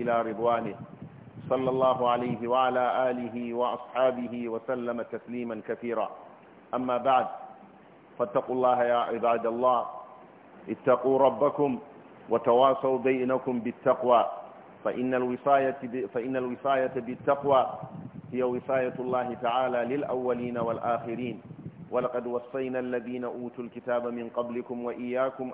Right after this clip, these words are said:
أن اتقوا الله وإن تكفروا فإن لله ما في السماوات وما في الأرض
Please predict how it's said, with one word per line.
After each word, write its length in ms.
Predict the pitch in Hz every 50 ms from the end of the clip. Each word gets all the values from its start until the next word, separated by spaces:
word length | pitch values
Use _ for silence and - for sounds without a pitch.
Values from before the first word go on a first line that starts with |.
| - 131
أن 100 | 131 123
اتقوا 380 | 117 - - 123 - 117 117
الله 260 | 120 117 117 110 101 95 - - - - - - - - -
وإن 240 | - 120 127 123 120
تكفروا 520 | - 127 120 - - 117 123 123 123 123 117
فإن 380 | - 123 101 123 127 127 127
لله 420 | 123 120 120 120 120 123 120 120 117 117 117
ما 180 | 123 120 120
في 140 | 117 - 123
السماوات 760 | - - - 120 117 117 117 117 117 120 120 120 117 - 117
وما 340 | 117 113 117 117 117 117 113
في 140 | 113 120
الأرض 320 | 113 107 - - - -